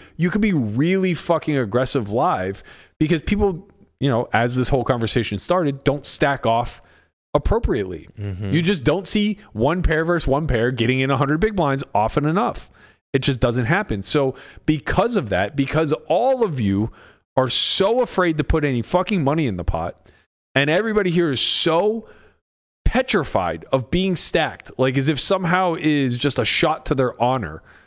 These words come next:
Speaker 1: uh, <laughs> the variance is actually quite low.
Speaker 2: Sucks to get stacked, man.
Speaker 1: Does it?
Speaker 2: Yeah.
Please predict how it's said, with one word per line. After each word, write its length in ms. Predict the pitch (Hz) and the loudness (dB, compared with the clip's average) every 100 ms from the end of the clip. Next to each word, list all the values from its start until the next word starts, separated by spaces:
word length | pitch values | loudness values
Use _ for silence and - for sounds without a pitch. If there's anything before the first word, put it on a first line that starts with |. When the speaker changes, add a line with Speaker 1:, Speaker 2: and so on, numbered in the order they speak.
| _ _ _ 120 | _ _ _ 0
Speaker 1:
uh, 460 | 117 113 110 104 170 - - | 2 2 0 0 -2 -6 -18
<laughs> 220 | - - | -20 -2
the 140 | 160 | 0
variance 420 | 175 226 254 233 | 2 2 2 0
is 80 | 190 | 0
actually 300 | 165 160 214 | 0 0 0
quite 280 | - 98 123 | 0 0 0
low. 360 | 175 240 - - | 0 -2 -4 -10
Speaker 2:
Sucks 340 | - - 220 - | -16 -6 -4 -4
to 80 | - | -8
get 120 | 85 | -12
stacked, 420 | - 85 87 - | -14 -16 -16 -14
man. 320 | 98 156 156 - - - | -10 -8 -10 -20 -20 -6
Speaker 1:
Does 220 | 135 190 | -2 0
it? 200 | 330 359 - - _ _ _ | 0 -2 -10 -20 _ _ _
Speaker 2:
Yeah. 120 | 190 | -4